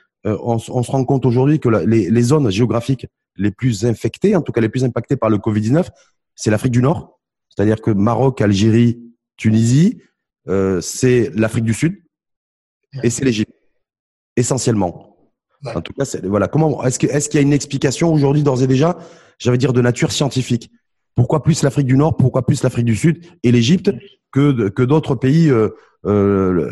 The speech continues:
Speaker 1: en Afrique de, en Afrique de l'Est, en Afrique de l'Ouest, en Afrique centrale ?
Speaker 2: Euh, il y a, il y a plusieurs explications, hein. Donc, euh, moi, j'ai, j'ai commencé avec un groupe de chercheurs à regarder, par exemple,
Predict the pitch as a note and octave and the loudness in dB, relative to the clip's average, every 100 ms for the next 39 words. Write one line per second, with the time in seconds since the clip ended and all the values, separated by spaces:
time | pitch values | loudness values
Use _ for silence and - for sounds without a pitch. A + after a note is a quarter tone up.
0 | - C3 G#2+ G#2 A2+ G#2 G#2+ G2+ G#2 A#2+ | -8 -4 -2 -2 -4 0 0 0 -4 -2
1 | G2+ G2 B2 C3+ A2 G2 A2+ G2+ G2+ B2 | 0 2 0 0 -4 -4 -4 -2 2 0
2 | C#3 G#2 - - G#2 - F#2+ _ _ _ | 0 -6 -6 -8 -8 -6 -8 _ _ _
3 | _ _ _ _ _ _ _ _ _ C#3+ | _ _ _ _ _ _ _ _ _ -4
4 | C#3 D#3 D3 - E3+ D#3+ - G3+ G3+ E3+ | -2 0 -2 0 0 0 0 2 2 2
5 | E3 - F3 E3 D3 - E3 D3 D3+ C#3 | -4 -8 -6 -6 -8 -6 -4 -4 -4 -6
6 | C3+ C#3+ C3+ B2 A2+ C#3+ D3+ C#3+ C3+ - | -4 -4 -6 -6 -6 -4 -2 -2 -4 -6
7 | - D3 C#3 D#3+ D#3 D3+ D3+ B2 C#3+ C3+ | -6 -4 -4 -4 -4 -4 -8 -8 -8 -4
8 | C#3 C3 C#3 B2+ B2+ - C#3+ - C#3+ B2+ | -4 -2 -4 -2 -4 -6 -10 -6 -6 -6
9 | B2 C3 C3 A#2+ B2+ A#2+ A#2+ A#2 B2+ B2 | -6 -6 -8 -6 -10 -8 -12 -8 -8 -8